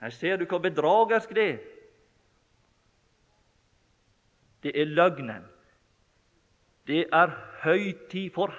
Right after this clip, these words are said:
Herren. Det er dette som er Herren. En bruker de riktige uttrykk, de riktige termer. Men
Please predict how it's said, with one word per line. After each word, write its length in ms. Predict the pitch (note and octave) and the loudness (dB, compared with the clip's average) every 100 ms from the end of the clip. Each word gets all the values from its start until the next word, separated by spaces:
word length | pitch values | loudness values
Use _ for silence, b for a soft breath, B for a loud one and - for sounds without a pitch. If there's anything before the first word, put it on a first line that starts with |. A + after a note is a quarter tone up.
| - | -6
Herren. 580 | C#4 A#3 G#3 G3 G#3 G#3+ | 4 4 4 -2 -2 -2
Det 140 | G3+ G#3+ | -2 -2
er 60 | - | -2
dette 440 | A#3+ B3+ B3+ - A#3 | 0 0 0 -6 -4
som 100 | B3+ | -2
er 80 | B3+ | 0
Herren. 320 | B3+ A3+ D3 - - b b b b b | 0 -2 -6 -14 -20 b b b b b
En 220 | - F3+ | -6 -4
bruker 420 | D#3 F#3 A#3+ - A#3 | 0 0 0 0 4
de 140 | A3+ A3+ G#3 | 4 4 -4
riktige 640 | B3+ - - A3+ G#3 G#3+ - | -6 -10 -10 -8 -6 -6 -4
uttrykk, 560 | A3 B3 A#3+ G3+ A#3 - | -2 -2 -4 -4 -4 0
de 100 | E3 E3+ | 0 0
riktige 460 | - - - A3 A#3 | -2 -4 -10 -6 -4
termer. 540 | F3 A3+ A#3 G#3+ A3 - - - _ _ _ _ _ _ _ _ _ _ _ _ _ _ _ _ _ - | 2 2 2 0 -2 -4 -18 -20 _ _ _ _ _ _ _ _ _ _ _ _ _ _ _ _ _ -12
Men 100 | D3 | -12